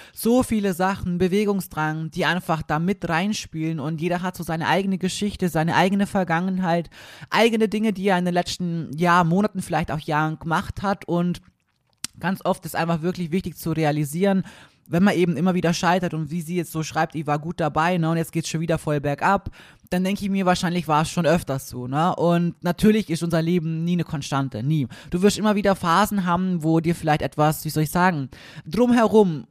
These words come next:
also das muss ich an der Stelle auch ganz ehrlich sagen, wenn du wirklich gesund bist und keine Essstörung hast und keinen Bewegungsdrang, ne, alles so wie ich jetzt heute diese Reise genießen kann,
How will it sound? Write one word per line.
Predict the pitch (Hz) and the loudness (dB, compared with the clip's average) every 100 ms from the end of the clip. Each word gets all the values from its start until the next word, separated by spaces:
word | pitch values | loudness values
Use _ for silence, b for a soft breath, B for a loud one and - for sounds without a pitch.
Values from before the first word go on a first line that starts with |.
| _ | _
also | 180 170 180 165 - | 0 2 0 0 -4
das | - 190 | -6 -4
muss | 208 208 | -2 -2
ich | |
an | 175 | 0
der | 180 | -2
Stelle | 180 170 | 0 0
auch | 185 | 0
ganz | 185 185 | 0 -2
ehrlich | 147 175 | -2 -2
sagen, | 170 170 165 | 0 -2 0
wenn | 180 | 0
du | 185 170 | 0 2
wirklich | 226 220 196 - _ | 0 -2 -8 -10 _
gesund | - - 214 196 - | -6 2 2 2 -4
bist | 131 123 | -8 -4
und | - 180 | -4 -4
keine | 180 202 208 214 190 B B | -2 -2 0 0 -2 B B
Essstörung | - 214 226 - 202 208 196 185 | 0 0 0 0 2 2 0 0
hast | 185 180 131 | -2 -2 -4
und | 156 156 143 - | -2 -4 -6 -6
keinen | 170 170 180 | -2 0 4
Bewegungsdrang, | 208 226 208 196 - 170 175 | 4 4 2 -2 -2 0 2
ne, | 202 190 | 4 6
alles | 214 247 233 - | 4 4 0 0
so | 208 170 | 0 0
wie | 170 | 0
ich | 214 - | 0 0
jetzt | 196 - | -2 2
heute | 185 190 - | 4 4 0
diese | 156 170 | -4 0
Reise | 156 165 156 | 2 2 0
genießen | 160 160 156 143 | -4 -6 -6 -10
kann, | 131 143 151 | -6 -4 -2